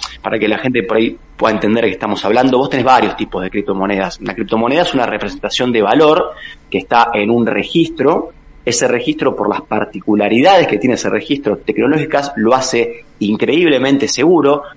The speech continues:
en términos de que no puede ser alterado, en términos de que no tiene, en la mayoría, por lo menos, de las tecnologías de blockchain, no tiene un, un, una centralización, con lo cual, al ser descentralizado,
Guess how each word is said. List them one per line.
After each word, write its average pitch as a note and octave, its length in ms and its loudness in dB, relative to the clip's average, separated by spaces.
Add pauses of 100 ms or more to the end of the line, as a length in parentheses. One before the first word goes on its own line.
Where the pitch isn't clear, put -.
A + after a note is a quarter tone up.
(160)
en G2 140 -2
términos A2+ 360 0
de G#2 100 0
que G#2 320 0
no G2+ 240 -2
puede G#2+ 200 0
ser G#2 180 -2
alterado, B2 640 2 (400)
en G2 160 -2
términos G#2+ 420 0
de G2+ 160 -2
que G2 380 -2 (220)
no G#2+ 440 2
tiene, C3 600 2 (400)
en G2+ 260 0
la G2+ 80 0
mayoría, G#2+ 520 2
por G#2+ 120 -4
lo G2 80 -4
menos, A#2 220 -2
de A2 60 0
las F#2+ 160 -4
tecnologías G2+ 520 -4
de G#2 80 2
blockchain, C3 440 0 (420)
no G#2+ 360 0
tiene B2 380 0
un, G#2+ 640 2
un, A2 400 0
una A2 240 0
centralización, A2 1040 0
con G2 160 -2
lo G2 80 0
cual, A2 240 0
al G#2 100 0
ser A2 240 -4
descentralizado, G#2+ 1040 0